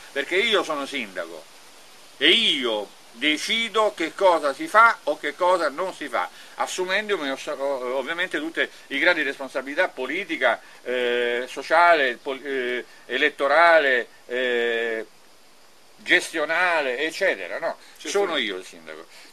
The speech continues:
Speaker 1: Ma la cosa più bella in tutto questo è che da questo, eh, eh, ehm, eh,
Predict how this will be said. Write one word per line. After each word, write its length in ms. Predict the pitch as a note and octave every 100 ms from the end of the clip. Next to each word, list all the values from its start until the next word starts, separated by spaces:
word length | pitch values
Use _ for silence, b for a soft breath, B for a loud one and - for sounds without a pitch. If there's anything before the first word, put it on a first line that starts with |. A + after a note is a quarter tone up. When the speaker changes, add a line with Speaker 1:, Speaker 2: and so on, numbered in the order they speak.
| B -
Speaker 1:
Ma 240 | E3+ D#3
la 120 | C3 D#3+
cosa 240 | A3+ F3+
più 160 | - D3+
bella 420 | C3 G#2 G2+ A2
in 140 | C3+
tutto 280 | F#3+ F3 D3
questo 580 | A#2+ G2+ - A2+ D3 E3+ - - - - - - - - - - B B
è 140 | B2 B2+
che 120 | E3
da 100 | E3+
questo, 460 | G#3 A3 E3 C3+ A2+ - -
eh, 400 | B2+ B2+ B2+ B2 A2 - b b b b - - -
eh, 80 |
ehm, 720 | A#2 B2+ A2+ G#2+ G2+ G2 F#2+ F2+
eh, 300 | E2+ F#2+ G2